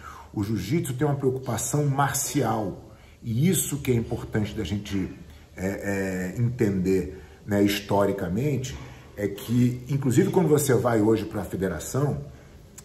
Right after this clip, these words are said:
ele também dá um exemplo aqui de que ele sugere pro Siriema uma mudança de regra, é,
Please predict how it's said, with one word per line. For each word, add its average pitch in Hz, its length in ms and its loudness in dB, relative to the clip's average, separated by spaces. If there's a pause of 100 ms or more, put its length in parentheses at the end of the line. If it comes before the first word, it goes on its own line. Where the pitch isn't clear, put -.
ele 120 140 0
também 127 400 2
dá 131 100 4
um 123 120 4
exemplo 101 420 2
aqui 95 420 -2 (320)
de 87 200 -6
que - 180 -2
ele 101 800 6 (300)
sugere 117 720 2
pro - 220 -6
Siriema 104 600 0
uma 98 140 -2
mudança 98 600 -2
de 82 100 -4
regra, 85 540 -2 (640)
é, 90 600 -6